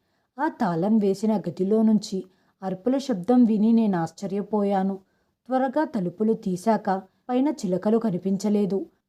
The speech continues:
అక్కడ ఒక అమ్మాయి పుట్ట పట్టుకొని ఏడుస్తుంది. నేను పరుగున ఆ అమ్మాయి దగ్గరికి వెళ్ళాను. తనను ఓదారుస్తూ, భయపడాల్సిన అవసరమేం లేదని, డాక్టర్ని పిలుచుకొస్తానని చెప్పి త్వరగా కిందికి వచ్చేశాను.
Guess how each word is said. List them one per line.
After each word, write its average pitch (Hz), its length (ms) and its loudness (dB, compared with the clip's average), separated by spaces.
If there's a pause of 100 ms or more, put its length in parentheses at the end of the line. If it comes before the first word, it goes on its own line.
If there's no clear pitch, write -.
అక్కడ 302 260 4
ఒక 294 260 4
అమ్మాయి 185 380 2
పుట్ట 214 320 -8
పట్టుకొని 214 640 0
ఏడుస్తుంది. 190 680 -4 (440)
నేను 311 220 0
పరుగున 190 440 -2
ఆ 233 120 2
అమ్మాయి 180 320 0
దగ్గరికి 190 440 -2
వెళ్ళాను. 196 480 0 (220)
తనను 311 260 2
ఓదారుస్తూ, 202 800 -4 (380)
భయపడాల్సిన 254 760 2
అవసరమేం 208 600 2
లేదని, 190 500 0 (400)
డాక్టర్ని 277 520 2
పిలుచుకొస్తానని 220 1120 0
చెప్పి 208 340 -6 (100)
త్వరగా 185 340 -4
కిందికి 185 400 -4
వచ్చేశాను. 202 760 -2